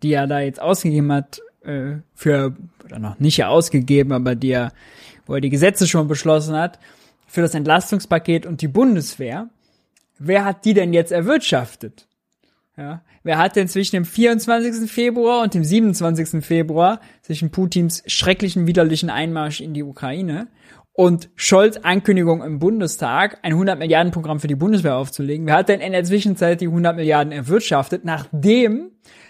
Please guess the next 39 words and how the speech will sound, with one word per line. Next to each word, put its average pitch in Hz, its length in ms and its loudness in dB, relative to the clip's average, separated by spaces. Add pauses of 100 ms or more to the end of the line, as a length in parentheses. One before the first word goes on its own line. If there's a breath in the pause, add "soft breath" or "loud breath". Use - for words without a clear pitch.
(140 soft breath)
ja 160 120 4
vorher 262 520 4
schon 185 200 -2
vierhundertfünfzig 202 720 -4
Milliarden 170 360 2
Schulden 185 300 2
für 165 100 -6
die 160 60 -2
Corona-Krise 165 760 2
gemacht 131 400 -6
wurden, 160 400 -2
wo 175 140 2
doch 156 380 -2
schon 147 240 -10
vor 156 240 -10
den 143 160 -12
vierhundertfünfzig 147 720 -12
Milliarden 127 380 -4
für - 60 -20
die 131 100 -10
Corona-Krise 226 960 2 (360 loud breath)
uns 202 240 0
Olaf 190 320 6
Scholz 190 400 4
und 180 180 -2
Wolfgang 170 380 2
Schäuble 170 320 0
immer 170 200 -4
schon 175 120 -4
erzählt 165 380 -2
haben, 160 200 0
ja, 156 120 2
nee, 156 200 0
es 151 140 -4
ist 156 160 -4
nicht 151 200 0
mehr 135 140 4
Geld 175 400 4
da. 92 220 -8